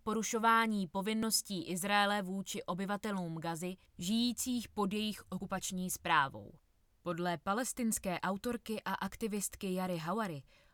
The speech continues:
Palestinci na západním břehu reagují na bombardování Gazy a přetrvávající násilnosti v Izraeli a na západním břehu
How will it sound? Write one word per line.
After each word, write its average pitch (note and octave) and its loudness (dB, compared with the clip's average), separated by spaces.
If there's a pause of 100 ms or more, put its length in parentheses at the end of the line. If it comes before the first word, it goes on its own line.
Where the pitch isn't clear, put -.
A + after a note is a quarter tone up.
(100)
Palestinci C4 0
na G#3+ 0
západním A#3+ 2
břehu A3+ 0
reagují A#3 2
na F#3+ 2
bombardování G#3 2
Gazy F3+ -2 (100)
a G3 6
přetrvávající B3 2
násilnosti G3+ 0
v - -8
Izraeli F#3+ 0 (140)
a F#3 -2
na G3+ 2
západním A3+ 4
břehu F#3 -2